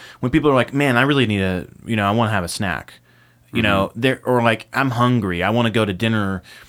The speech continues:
Speaker 1: They're thinking about, you know, a cheeseburger and French fries or potato chips, or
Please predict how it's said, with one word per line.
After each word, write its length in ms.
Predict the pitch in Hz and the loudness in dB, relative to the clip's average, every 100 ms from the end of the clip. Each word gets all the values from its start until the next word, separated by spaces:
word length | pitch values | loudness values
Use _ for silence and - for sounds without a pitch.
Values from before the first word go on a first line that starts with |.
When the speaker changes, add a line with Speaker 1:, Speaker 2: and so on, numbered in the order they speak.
| - - - | -20 -20 -2
Speaker 1:
They're 100 | 156 | 0
thinking 240 | 196 185 | 2 2
about, 360 | 156 127 120 - - - - - | 2 2 2 -2 -16 -20 -12 -2
you 100 | 139 | 0
know, 180 | 104 | 2
a 40 | 104 | 0
cheeseburger 520 | - 139 120 123 113 | 2 2 2 -2 0
and 120 | 104 | -2
French 240 | - 131 - | -2 -4 0
fries 300 | 95 87 82 | -2 -2 -2
or 140 | 117 | -4
potato 420 | - - 131 123 | -2 -2 0 0
chips, 420 | 104 101 90 - | 0 -2 -4 -4
or 400 | 80 113 110 107 | -4 0 2 0